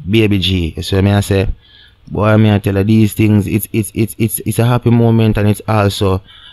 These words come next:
a very, a very, a very sad moment also. It's a happy moment and a sad moment because just imagine when they are leaving,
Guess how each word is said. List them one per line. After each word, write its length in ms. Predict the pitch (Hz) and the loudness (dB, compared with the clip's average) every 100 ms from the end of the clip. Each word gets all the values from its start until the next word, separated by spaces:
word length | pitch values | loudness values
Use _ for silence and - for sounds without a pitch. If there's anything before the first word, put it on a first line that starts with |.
| - | -6
a 120 | 101 | -2
very, 300 | 98 104 95 - | 2 2 2 0
a 100 | 95 | 0
very, 240 | 101 95 | 2 0
a 160 | 90 95 | 0 0
very 220 | 98 90 | 0 0
sad 280 | - 92 87 | -2 -4 0
moment 460 | 92 90 85 82 | 0 2 0 -2
also. 420 | 87 82 - 82 82 - _ _ _ - | -4 -6 -4 -6 -8 -16 _ _ _ -12
It's 120 | 92 | -4
a 60 | 92 | -2
happy 220 | 104 110 | 0 2
moment 380 | 104 104 101 92 | 4 4 2 0
and 140 | 98 | -2
a 40 | |
sad 280 | 98 98 90 | -2 -4 -2
moment 320 | 92 87 85 | -2 -2 -2
because 420 | 92 87 90 87 87 | -4 -4 -4 -4 -2
just 260 | 101 104 | -4 0
imagine 440 | 107 113 101 104 98 | 0 2 2 0 0
when 140 | 95 | 0
they 80 | 90 | 0
are 100 | 92 | 0
leaving, 520 | 98 95 87 82 80 | 0 0 0 -2 -6